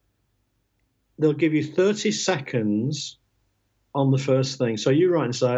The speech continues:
and I'm making this up, but it's a, it's about right. Uh, we've got a great, we've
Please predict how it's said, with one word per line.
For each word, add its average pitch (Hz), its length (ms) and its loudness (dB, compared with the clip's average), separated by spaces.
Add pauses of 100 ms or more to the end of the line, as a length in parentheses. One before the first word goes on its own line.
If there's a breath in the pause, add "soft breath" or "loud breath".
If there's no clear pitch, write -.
and 113 380 -4
I'm 120 320 0
making 151 380 0
this 135 180 0
up, 120 180 0
but 113 100 -2
it's 104 180 -4
a, 123 80 2 (220)
it's 123 220 0
about 156 400 0
right. 120 540 0 (1040 soft breath)
Uh, 135 180 4 (120)
we've 190 240 2
got 143 440 -2
a 120 240 -8
great, 156 400 -2
we've 127 160 -2